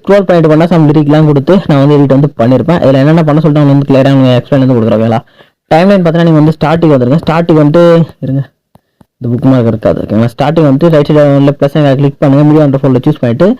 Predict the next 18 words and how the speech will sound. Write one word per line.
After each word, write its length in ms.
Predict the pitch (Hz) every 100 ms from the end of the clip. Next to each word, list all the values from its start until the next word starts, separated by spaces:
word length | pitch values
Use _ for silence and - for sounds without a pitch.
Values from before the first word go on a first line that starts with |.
| - - - 143
எந்த 160 | 185 196
ஃபோல்டர் 260 | 175 151 147
இமேஜ் 200 | 151 151
வந்து 140 | 143 143
லோட் 180 | 147 -
பண்ணிச்சிங்களோ 360 | 127 135 135 147
ஒன்ஸ் 160 | 147 139
அந்த 100 | 131
ஃபோல்டர் 200 | 151 139
வந்து 120 | 135 -
செலக்ட் 200 | 131 135
வந்து 120 | 131 117
பண்ணீங்க. 280 | 107 120 170
செலக்ட் 240 | 165 180 -
பண்ணிட்டு 280 | 147 139 196 233 - - _
இப்போ 100 | 151 156
அந்த 100 | 151
சர்க்கிள்லையும் 540 | 165 170 202 190 208